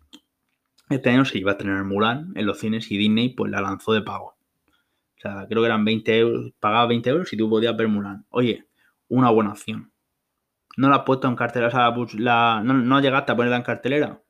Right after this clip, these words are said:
Vale, paga veinte euros por ella. Genial. He visto que ha habido gente que sí se la ha descargado.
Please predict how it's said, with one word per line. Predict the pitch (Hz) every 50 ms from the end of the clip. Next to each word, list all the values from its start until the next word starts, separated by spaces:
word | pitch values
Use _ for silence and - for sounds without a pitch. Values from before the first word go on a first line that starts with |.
| _ _ _ _ _ _ _ -
Vale, | 104 104 104 101 -
paga | - 120 120 123 120
veinte | 117 120 117 - 104
euros | 98 - - - -
por | - 110 104
ella. | - - - _ _ _ _ _ _ _ _ _ _ _ _ _ _ _ _ _ - - _ _ _
Genial. | - - - 104 101 110 107 95 - - - - - - - _ _
He | - 123 131 127
visto | 127 127 127 131 147 139 127
que | 113
ha |
habido | 107 113 113 110 101
gente | 101 113 110 107 120 117
que | 110 104
sí | 104 - 113 104
se | - 113
la | 107 107 104
ha |
descargado. | 104 101 - 104 101 98 98 98 95 - -